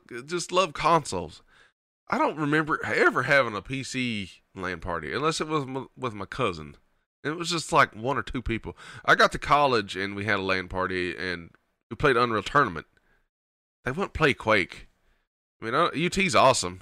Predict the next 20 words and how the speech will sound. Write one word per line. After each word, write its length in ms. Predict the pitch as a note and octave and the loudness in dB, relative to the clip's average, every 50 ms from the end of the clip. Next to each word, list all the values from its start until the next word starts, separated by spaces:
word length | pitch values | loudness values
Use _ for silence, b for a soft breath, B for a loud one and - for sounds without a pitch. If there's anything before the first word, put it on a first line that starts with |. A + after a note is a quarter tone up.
| - - | -10 -8
and 200 | F#2 G2 F#2+ F2 | -6 -4 -2 -2
I, 280 | D#2 G2 F#2+ F#2+ G#2 | 0 0 2 2 2
I 100 | A2 A2 | 2 0
spanked 380 | A2 - - - D#3 E3+ D#3+ - | -2 -2 2 2 2 2 2 -2
a 80 | F#2+ - | -6 -4
few 240 | - B2 B2+ A#2+ | -4 -2 0 0
of 140 | A2 G2+ E2+ | 0 0 -2
'em 200 | E2 E2 E2 D2+ B1 | -6 -12 -14 -14 -14
in 120 | D2 F2 | -14 -12
class 540 | E2 - E2+ D#2+ D#2+ D2+ C2 - - - - _ | -6 -2 0 0 0 0 0 -4 -6 -10 -12 _
and 320 | - F2 F#2+ E2+ D2 C2+ _ | -8 -8 -8 -8 -10 -12 _
in 220 | - F2+ F#2+ F2 D#2+ | -10 -8 -8 -8 -8
the 80 | D2+ | -10
lan 240 | D2+ E2 E2+ D#2+ - | -8 -8 -8 -8 -8
party. 260 | - A1+ G#1+ G#1+ A1 | -8 -8 -6 -6 -6
That, 160 | C#2+ E2+ - - - _ _ | -6 -6 -6 -8 -12 _ _
that, 160 | - F#2 - - _ _ _ _ _ _ _ _ _ _ - | -14 -14 -14 -14 _ _ _ _ _ _ _ _ _ _ -10
that 60 | F#2+ | -10
was 120 | F2+ E2+ | -10 -8
great. 300 | E2+ F2+ F2 D#2+ D#2 - | -4 -2 0 0 -2 -2